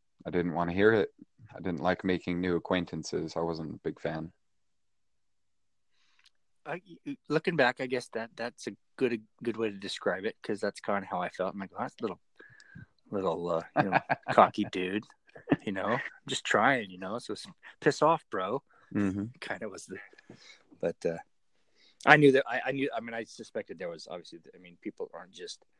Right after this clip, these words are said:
Speaker 2: that way for no reason.
Speaker 1: Sure. Well,
Speaker 2: So.
Speaker 1: I think that, I think that a lot of, I think that a lot of the introversion came from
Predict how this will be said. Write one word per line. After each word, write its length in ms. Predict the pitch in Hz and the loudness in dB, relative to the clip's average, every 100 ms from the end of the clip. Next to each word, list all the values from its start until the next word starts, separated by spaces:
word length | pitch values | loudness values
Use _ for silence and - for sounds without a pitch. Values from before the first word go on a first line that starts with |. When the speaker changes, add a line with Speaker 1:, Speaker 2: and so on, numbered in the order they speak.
| _ - | _ -8
Speaker 2:
that 160 | 80 | -6
way 140 | 80 80 | -6 -10
for 140 | - | -10
no 120 | 78 | -8
reason. 360 | 82 80 78 73 _ _ _ _ _ _ | -8 -10 -12 -16 _ _ _ _ _ _
Speaker 1:
Sure. 360 | - 95 87 85 _ _ _ - _ _ _ _ _ _ _ - - - - _ _ - | -6 2 2 0 _ _ _ -20 _ _ _ _ _ _ _ -20 -20 -20 -20 _ _ 6
Well, 140 | 131 | 6
Speaker 2:
So. 280 | - 80 76 - _ _ - _ _ _ - _ _ _ _ - - - | 6 0 -6 -12 _ _ -20 _ _ _ -20 _ _ _ _ -20 -10 4
Speaker 1:
I 60 | 131 | 6
think 260 | 180 185 | 6 8
that, 320 | - 135 104 - | 10 12 12 10
I 100 | 110 | 8
think 220 | 147 139 | 8 8
that 120 | 135 110 | 10 10
a 60 | |
lot 260 | 95 98 92 | 12 10 12
of, 220 | 92 80 - _ _ _ _ - | 8 4 -10 _ _ _ _ -10
I 60 | - | 2
think 200 | 127 127 | 2 8
that 100 | 117 | 8
a 60 | |
lot 260 | 98 98 95 | 10 10 10
of 180 | 90 - | 8 2
the 340 | 90 85 82 - - | 4 4 4 0 0
introversion 960 | 104 95 98 80 87 82 80 76 76 87 _ _ _ _ _ _ - | 0 6 6 8 6 4 0 -6 -8 -12 _ _ _ _ _ _ -2
came 300 | - 90 85 | 4 4 4
from 560 | - 87 82 80 80 | 2 2 4 0 -6